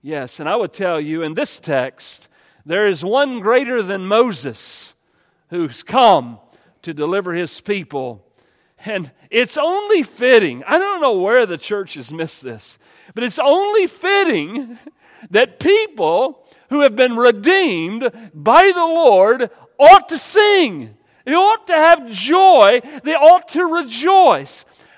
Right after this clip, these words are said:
I'm a-thinking that if you don't have the ability to sing or the desire to sing, you don't have the expression to give thanks to the Lord, I'm a-thinking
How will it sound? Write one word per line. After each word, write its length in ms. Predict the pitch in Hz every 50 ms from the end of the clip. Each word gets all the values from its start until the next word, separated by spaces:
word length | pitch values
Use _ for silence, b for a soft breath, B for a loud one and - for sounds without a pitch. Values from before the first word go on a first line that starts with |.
| b b
I'm 280 | - - 349 415 415 453
a-thinking 640 | 440 - - 349 302 247 - - 165 143 127 113 _ _ _ _ _ b b b b b b
that 160 | - 220 240 247
if 120 | 233 -
you 120 | 285 349
don't 220 | 403 415 415 403 330
have 220 | 302 320 330 320
the 120 | 277 294 277
ability 440 | 254 208 294 311 311 311 - 302
to 100 | 302 294
sing 640 | 226 - - - 254 202 170 151 165 214 247 262 233 B B B B -
or 200 | 233 262 240 214
the 120 | 175 175
desire 800 | 147 135 160 165 151 139 151 277 302 349 381 392 403 359 339 277
to 160 | 226 202 180
sing, 540 | - - - 196 165 143 143 147 151 180 220
you 400 | 226 - 247 277 285 262 - 294
don't 160 | 359 370 330
have 180 | 320 349 339 311
the 200 | 302 294 247 190 220 254 B 202
expression 880 | - 254 - - - - - - - 330 - 320 - - - 330 320
to 80 | 277 294
give 180 | 214 226 208 151
thanks 500 | - _ - 339 359 381 359 - - -
to 160 | - 294 285
the 100 | 214 226
Lord, 600 | 226 247 302 349 370 349 285 233 214 214 226 233 b b b b b b b b -
I'm 160 | - 415 427
a-thinking 720 | 403 - - - 392 415 427 403 - - 269 262 226 190